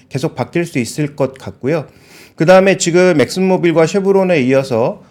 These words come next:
어, 지금 그 대형주 다이아몬드 에너지 같은 경우에도, 어, 대형사를 인수하면서 이 미국의 에너지 기업들 같은 경우에는, 어, 우리가 이제 더 이상 보지 않을 그런 석유화학 기업이 아닌가라고 생각이 되지만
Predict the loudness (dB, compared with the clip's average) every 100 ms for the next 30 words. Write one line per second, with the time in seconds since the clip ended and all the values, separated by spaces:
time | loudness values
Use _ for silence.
0 | _ -2 0 0 0 -2 0 2 0 -2
1 | -2 0 -2 -2 0 0 0 -4 0 2
2 | 2 0 0 0 4 4 2 0 -2 -2
3 | -2 -2 0 0 -2 -2 -6 -8 -20 -10
4 | -6 -2 0 0 2 0 2 0 0 0
5 | 0 -2 -4 -2 -2 -2 -4 -2 -2 2
6 | 4 4 4 0 0 -2 -2 -2 -2 -2
7 | -4 -2 -2 -2 0 -2 -4 -8 _ _
8 | -6 -2 -2 -2 2 2 2 -2 -2 -2
9 | -4 -2 -4 -4 -6 -4 0 0 0 -4
10 | -10 -8 -8 -8 -4 -2 -2 -2 -4 0
11 | 0 0 0 -2 -2 -4 -4 -4 -4 -8
12 | -4 -6 -6